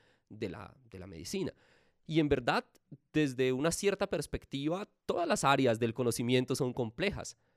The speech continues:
El asunto es qué es lo que necesitas saber para poder tener una buena práctica neurológica. No necesitas saber toda la neurofisiología, ni toda la biología molecular de las neuronas, no necesitas saber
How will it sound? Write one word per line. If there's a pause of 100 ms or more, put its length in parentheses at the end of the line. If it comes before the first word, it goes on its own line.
(180)
El
asunto
es
qué
es
lo
que
necesitas
saber (100)
para
poder (100)
tener
una
buena
práctica
neurológica. (380)
No
necesitas
saber
toda
la
neurofisiología, (380)
ni
toda
la
biología
molecular
de
las
neuronas,
no
necesitas
saber